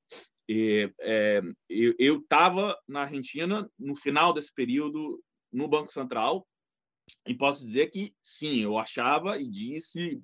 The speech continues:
participei em discussões que a gente precisava subir a taxa de juros doméstica, entre outras coisas, pra criar, é, a capaci-, pra acumular reservas no Banco Central. Isso era, é, é, fundamental pra ter algum grau de autonomia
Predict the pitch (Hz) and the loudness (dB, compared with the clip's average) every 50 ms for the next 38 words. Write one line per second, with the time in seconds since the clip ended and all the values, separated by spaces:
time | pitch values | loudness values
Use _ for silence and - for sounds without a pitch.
0 | _ _ - 123 110 - - 127 107 - 127 139 135 131 120 - - - 127 123 | _ _ -6 -6 -6 -6 -8 -8 -2 0 0 2 0 0 -4 -8 -10 -12 -12 -10
1 | - 123 123 143 170 185 - - - 156 147 147 131 135 147 - - - - 135 | -6 -4 -2 -2 -2 -2 -4 -4 -2 -2 0 0 -2 -6 -10 -12 -12 -6 -2 0
2 | 127 120 117 110 - - 113 110 127 147 143 143 135 135 - - 113 107 104 120 | 0 0 0 -4 -6 -8 -4 0 0 0 2 2 0 -2 -4 -6 -12 -6 -2 -2
3 | 127 135 127 117 117 107 104 113 131 156 160 - - - 202 208 - - - _ | -2 0 0 0 0 0 0 2 0 0 -2 -4 -4 -6 -6 -8 -8 -14 -16 _
4 | - 113 139 147 147 - 123 117 120 127 120 120 - - 123 135 151 170 180 190 | 2 2 2 2 2 -2 -2 0 2 0 0 0 0 0 2 2 4 2 0 -2
5 | 185 - - _ - - - _ _ - - 135 135 - 135 139 135 131 131 135 | -6 -10 -14 _ -20 -20 -20 _ _ -4 -2 -2 -2 -2 -2 0 2 2 4 4
6 | 139 147 160 - - _ - 127 127 120 120 117 110 78 - - 123 113 - 123 | 4 2 2 0 -4 _ -6 -4 -2 0 0 0 0 -2 -2 -4 -6 -6 -4 -6
7 | 123 - - - - - 123 127 131 - - 156 160 156 131 123 131 151 160 165 | -8 -8 -10 -10 -4 0 2 2 2 0 -2 -2 2 4 4 6 6 4 4 2
8 | - - 147 143 135 131 135 143 151 170 165 165 165 165 160 151 147 151 151 - | 0 -4 -4 -2 0 2 2 2 2 0 -2 -4 -4 -6 -4 -4 -2 -2 -2 -2
9 | 165 147 147 104 87 82 - _ - 117 110 - 135 127 127 127 120 110 - _ | -2 -2 -2 -4 -8 -8 -12 _ -8 -8 -6 -2 0 0 2 2 0 -2 -4 _
10 | _ _ _ - 113 110 104 104 98 - _ _ - - - - - _ _ _ | _ _ _ -4 -2 -2 -2 -2 -4 -6 _ _ -20 -20 -20 -20 -20 _ _ _
11 | _ - 113 110 107 104 104 - - - - 175 196 202 202 185 175 165 147 127 | _ -2 0 2 2 2 2 -2 -4 -6 0 4 6 6 6 6 4 2 0 -2
12 | - 131 135 147 160 175 175 - 156 147 - - 151 151 147 139 151 156 139 139 | -2 0 0 2 0 0 0 -2 -4 -4 0 0 2 2 2 0 -4 -2 0 0
13 | 143 147 147 151 147 143 151 156 151 135 123 131 143 151 160 160 160 | 0 0 -2 -4 -6 -6 -6 -4 -2 0 0 0 0 -2 -2 -4 -4